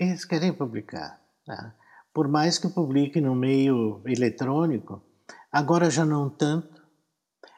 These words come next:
mas querem publicar. Querem publicar e publicam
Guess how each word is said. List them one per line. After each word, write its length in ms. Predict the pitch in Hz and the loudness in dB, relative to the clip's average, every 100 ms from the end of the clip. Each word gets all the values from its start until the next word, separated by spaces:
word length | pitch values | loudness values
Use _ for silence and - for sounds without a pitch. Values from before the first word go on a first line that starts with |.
| - - _ | -20 -20 _
mas 800 | 139 151 147 143 175 - - - | 0 2 4 2 0 -2 -6 -4
querem 240 | 180 170 | 0 2
publicar. 560 | 165 135 110 - - - - | 0 -4 -10 -12 -14 -14 -4
Querem 200 | 151 139 | -2 -2
publicar 760 | - 117 120 156 156 190 190 - - - - | -4 -10 -2 2 4 4 2 -4 -20 -20 -4
e 100 | 156 | -2
publicam 1040 | - 147 127 160 175 180 175 156 151 117 | 0 -2 4 4 6 4 2 2 2 -2